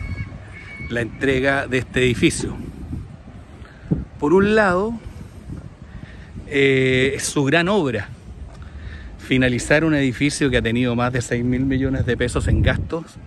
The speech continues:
y que ha demorado más de diez años.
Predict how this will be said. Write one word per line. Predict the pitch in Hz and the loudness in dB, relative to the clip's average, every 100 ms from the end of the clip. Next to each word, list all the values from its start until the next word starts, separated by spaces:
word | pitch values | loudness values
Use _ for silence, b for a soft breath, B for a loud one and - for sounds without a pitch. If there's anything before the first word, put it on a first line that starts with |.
| B B B B B - | B B B B B -6
y | |
que | 107 127 | 2 2
ha | |
demorado | 123 113 117 123 | 4 2 2 2
más | 123 117 | 2 2
de | 110 | 2
diez | 113 127 - | 2 2 4
años. | 175 180 90 - - | 2 2 -6 -10 -10